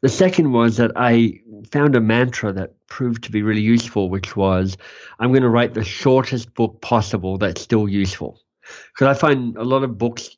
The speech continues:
you know, they're kind of a bit bloated and a bit boring at times, and, uh,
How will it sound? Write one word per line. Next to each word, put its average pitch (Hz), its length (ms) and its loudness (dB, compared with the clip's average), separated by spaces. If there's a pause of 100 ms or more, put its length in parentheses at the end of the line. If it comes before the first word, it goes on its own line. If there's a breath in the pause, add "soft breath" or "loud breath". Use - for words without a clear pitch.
(160)
you 143 100 -8
know, 151 120 -2
they're 135 100 -2
kind 151 220 0
of 135 80 0
a 123 60 0
bit 120 220 2
bloated 107 800 0
and 113 160 -2
a - 20 0
bit 98 220 -2
boring 104 380 4
at 87 100 -6
times, 101 420 -4
and, 101 280 -6 (640 loud breath)
uh, 95 340 0